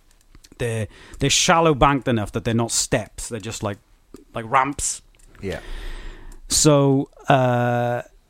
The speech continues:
Speaker 1: we were chasing Mister Reece Lewis at high speed down a ramp,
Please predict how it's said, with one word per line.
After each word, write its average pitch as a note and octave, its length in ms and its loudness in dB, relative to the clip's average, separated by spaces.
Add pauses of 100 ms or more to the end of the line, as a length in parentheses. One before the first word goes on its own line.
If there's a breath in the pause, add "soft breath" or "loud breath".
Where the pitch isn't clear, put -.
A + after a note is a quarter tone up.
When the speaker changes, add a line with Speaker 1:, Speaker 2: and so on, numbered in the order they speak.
(220)
Speaker 1:
we C#3+ 120 2
were C#3+ 60 0
chasing D#3+ 360 2
Mister A2+ 200 0
Reece G2+ 220 -4
Lewis A2 220 -4
at - 60 -12
high G#3+ 260 -2
speed G3 480 -4
down A#2+ 220 -6
a - 20 -4
ramp, G#2 400 -4